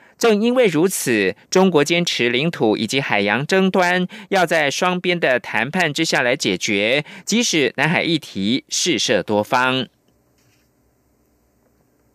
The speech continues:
台裔企业家杨安泽投入到美国总统的选战，以“人性至上的口号”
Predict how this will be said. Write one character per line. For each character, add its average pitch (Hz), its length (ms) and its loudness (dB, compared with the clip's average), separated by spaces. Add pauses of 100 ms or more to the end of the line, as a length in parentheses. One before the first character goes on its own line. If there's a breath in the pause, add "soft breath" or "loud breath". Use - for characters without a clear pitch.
(800 soft breath)
台 202 180 2
裔 262 160 0
企 247 200 -4
业 233 120 2
家 202 320 0
杨 165 200 -2
安 208 180 -2
泽 147 240 0
投 156 160 0
入 185 100 2
到 180 160 2
美 131 220 -2
国 123 180 0
总 139 200 0
统 143 180 -2
的 123 100 0
选 101 300 -2
战， 175 320 0
以 120 480 -2
“人 131 320 2
性 202 340 -2
至 170 200 0
上 147 240 -2
的 127 80 0
口 110 200 -2
号” 143 440 0